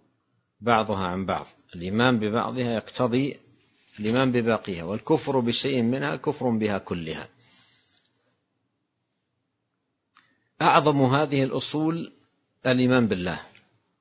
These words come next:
وهو أصل أصول الإيمان، الإيمان بالله سبحانه وتعالى ربا خالقا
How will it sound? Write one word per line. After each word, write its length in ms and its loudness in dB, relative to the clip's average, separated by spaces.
وهو 220 -2
أصل 520 0
أصول 460 -2
الإيمان، 640 -4
الإيمان 600 -2
بالله 440 0
سبحانه 540 -2
وتعالى 640 -2
ربا 540 -2
خالقا 840 -4